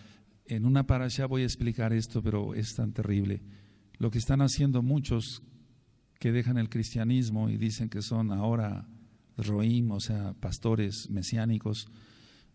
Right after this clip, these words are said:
caen en cada barbaridad. Hay videos donde se muestran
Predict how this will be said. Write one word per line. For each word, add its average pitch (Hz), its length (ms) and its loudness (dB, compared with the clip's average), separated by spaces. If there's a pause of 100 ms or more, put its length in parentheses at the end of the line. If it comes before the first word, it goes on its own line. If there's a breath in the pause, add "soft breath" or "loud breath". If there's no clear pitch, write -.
(480 loud breath)
caen 120 260 4
en 110 220 4
cada 107 720 0
barbaridad. 101 800 -2 (1800 soft breath)
Hay 123 160 4
videos 117 580 2
donde 101 580 0 (1000 loud breath)
se - 220 -4
muestran 120 640 2